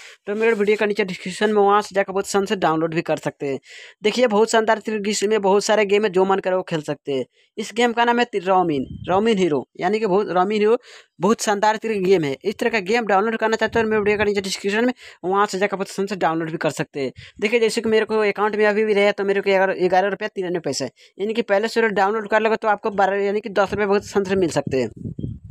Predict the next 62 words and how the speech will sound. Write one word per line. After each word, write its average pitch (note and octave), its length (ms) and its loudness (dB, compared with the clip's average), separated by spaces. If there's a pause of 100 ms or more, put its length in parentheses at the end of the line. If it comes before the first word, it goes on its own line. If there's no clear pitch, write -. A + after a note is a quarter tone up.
(380)
उसी A#3 260 0
दस A#3 180 2
रुपये A#3+ 160 4
के A#3 60 0
सारे A3+ 240 0
आप A3 180 -2
लोग A3+ 160 -2
बहुत F#3 220 0
आसान A3 220 2
से A3 180 -2
जीत F3+ 180 0
सकते D3+ 300 -2
हैं। C3 120 2 (320)
और A3+ 60 2
इसमें G#3+ 320 4
बैंक A3+ 200 2
अकाउंट A#3 200 -2
भी A#3 80 -2
से, F#3 220 0
इसमें F#3 300 0
रि-, D#3 360 0
यदि F#3 180 2
अगर G#3 160 0
रिचार्ज G#3 320 -2
करना A3+ 160 4
चाहते A3 260 0
हैं B3+ 100 2 (260)
तो F3 60 -4
बहुत A3 200 2
आसान A3 240 2
से A3 180 2
रिचार्ज G3 300 2
भी F#3 100 2
कर E3 140 2
सकते C#3+ 260 -8
हैं। B2+ 100 -2 (260)
यहाँ A3 280 2
स्टोर A#3 260 0
लिख A3 160 -2
रहे A3+ 120 4
हैं, G3 80 4
यहाँ G3+ 120 2
पे A3 120 -4
टच G3+ 280 -4
करके G3+ 140 -2
बहुत F#3 160 0
आसान F#3+ 200 -2
से C4 140 0 (300)
रिचार्ज F#3+ 340 0
भी F#3 80 -2
कर E3+ 160 0
सकते D#3+ 260 -8
हैं। D#3 80 -4
देखिए F#3+ 220 -2
सौ A3 200 2
रुपये, A3 220 0
पाँच G3 320 0
सौ, G#3 140 4
एक G3 200 -2
हज़ार, G#3+ 260 2
दस F3+ 220 -2
हज़ार, A3+ 200 2